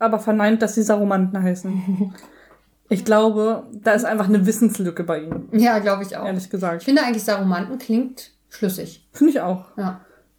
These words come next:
Speaker 1: Ob, ob's denn auch Gandalfanten gibt?
Speaker 2: Gandalfanten? Sind das diese großen Elefanten, die sie im Krieg immer tot
Speaker 1: Ja.
Speaker 2: machen? Aber die sind ja nicht Anhänger, die sind ja auf der anderen Seite von Gandalf.
Speaker 1: Sind die? Nein.
Speaker 2: Doch, die Elefanten, die sind, äh,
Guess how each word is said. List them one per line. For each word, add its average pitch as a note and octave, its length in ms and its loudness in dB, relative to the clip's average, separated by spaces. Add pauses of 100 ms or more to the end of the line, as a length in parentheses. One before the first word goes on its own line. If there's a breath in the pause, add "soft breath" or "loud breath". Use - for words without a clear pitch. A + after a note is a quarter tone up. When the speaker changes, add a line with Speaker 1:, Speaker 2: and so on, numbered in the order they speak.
(120)
Speaker 1:
Ob, G#3+ 180 -2
ob's - 220 0
denn A3 120 4
auch - 240 -4 (600)
Gandalfanten A3 800 2
gibt? - 320 -10 (240)
Speaker 2:
Gandalfanten? A3+ 1080 0 (260 loud breath)
Sind A#3 160 4
das D#4 120 0
diese A3 200 0
großen A#3+ 340 2
Elefanten, G#3+ 520 -2
die A#3 80 2
sie F#3+ 100 -2
im F#3+ 120 -2
Krieg A3+ 200 -4
immer G#3 220 0
tot G#3 180 0
Speaker 1:
Ja. G#4+ 140 6
Speaker 2:
machen? C4 240 2 (200 loud breath)
Aber G#3 200 2
die G3+ 100 -6
sind B3 220 0
ja A3+ 80 2
nicht G#3+ 180 0
Anhänger, G#3 340 0
die F#3 80 0
sind F#3+ 160 0
ja G3 60 -2
auf F3+ 60 -6
der F3+ 100 -6
anderen F3+ 240 -4
Seite F3 240 -10
von F3+ 140 -10
Gandalf. F3+ 180 -6
Speaker 1:
Sind G3+ 180 4
die? A#3+ 100 -2
Nein. F3+ 640 0
Speaker 2:
Doch, F#3+ 140 0
die G#3+ 160 2
Elefanten, A3 720 2
die G#3 240 -4
sind, G#3 340 2
äh, G3 300 0